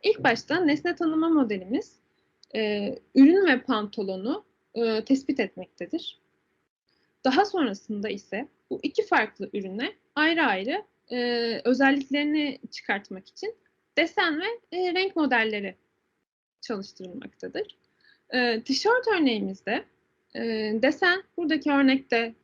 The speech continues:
düz olarak elde edilmiştir. E, renk bilgisi beyaz, pantolon kız ürününde ise, e, desen bilgisi düz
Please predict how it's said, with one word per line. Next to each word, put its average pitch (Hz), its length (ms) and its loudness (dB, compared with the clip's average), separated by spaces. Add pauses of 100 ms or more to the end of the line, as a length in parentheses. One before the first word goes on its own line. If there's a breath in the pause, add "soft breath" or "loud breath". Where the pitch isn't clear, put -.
düz 262 160 4
olarak 247 460 2
elde 214 220 -2
edilmiştir. 339 640 -4 (800)
E, 208 360 0
renk 285 280 4 (240)
bilgisi 233 520 -4
beyaz, 240 400 0 (1120)
pantolon 269 520 2
kız - 260 -8
ürününde 196 540 -4
ise, 233 380 -4 (400 soft breath)
e, 220 280 2
desen 349 420 4
bilgisi 208 520 -2
düz 480 300 -4